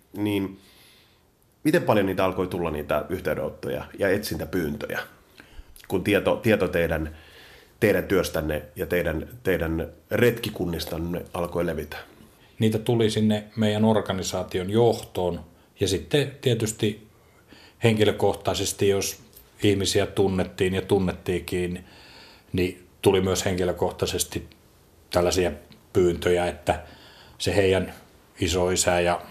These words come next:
Speaker 2: hänen miehensä ja tällaisia veli jäi sinne ja, ja, ja kyllä niitä alkoi tulemaan hyvin, hyvinkin tuota tarkasti ja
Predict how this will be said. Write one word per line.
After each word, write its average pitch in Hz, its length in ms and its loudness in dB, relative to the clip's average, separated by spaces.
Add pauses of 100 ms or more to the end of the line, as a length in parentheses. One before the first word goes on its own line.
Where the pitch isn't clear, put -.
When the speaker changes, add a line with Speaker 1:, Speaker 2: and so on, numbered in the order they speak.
(100)
Speaker 2:
hänen 95 300 2
miehensä 90 720 2
ja 87 360 0 (320)
tällaisia 87 540 0
veli 98 300 4
jäi 87 220 0
sinne 85 600 -2
ja, 85 240 -4 (760)
ja, 87 180 0
ja 87 260 -2 (300)
kyllä 131 160 4
niitä 123 240 4
alkoi 113 180 2
tulemaan 107 500 4
hyvin, 92 400 2 (200)
hyvinkin 92 680 0
tuota 85 380 -6 (340)
tarkasti 80 600 -4
ja 78 160 -6